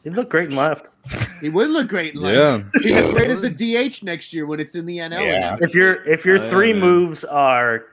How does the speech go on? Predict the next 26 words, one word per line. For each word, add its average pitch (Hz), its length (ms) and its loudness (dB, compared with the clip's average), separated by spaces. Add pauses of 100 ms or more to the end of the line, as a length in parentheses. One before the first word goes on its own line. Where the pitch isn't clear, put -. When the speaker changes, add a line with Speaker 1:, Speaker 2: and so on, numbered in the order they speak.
(120)
Speaker 1:
Castellanos, 151 1120 -2 (280)
Speaker 2:
Ugh. 147 220 -8 (540)
Speaker 1:
Bryant 160 600 0
back, 127 600 0
and 143 140 -8
Speaker 2:
And 123 100 -8
Speaker 1:
Rizzo. 127 280 -2
Speaker 2:
Stroman. 113 480 -2 (340)
And 127 120 -12
give 143 120 -8
me 151 120 -8
Marcus 127 380 -12
Stroman. 101 560 -14
So - 240 -10
Speaker 1:
And 151 100 -2
you 156 100 0
bring 170 260 2
up 170 80 6
Speaker 2:
mother- 107 60 -8
Speaker 1:
Brendan 160 340 0
Davis? 170 540 0
Speaker 2:
bad. - 80 -20 (1080)
Speaker 1:
That's 160 200 -2
a 185 60 -4
squad, 208 500 4
man. 160 400 -2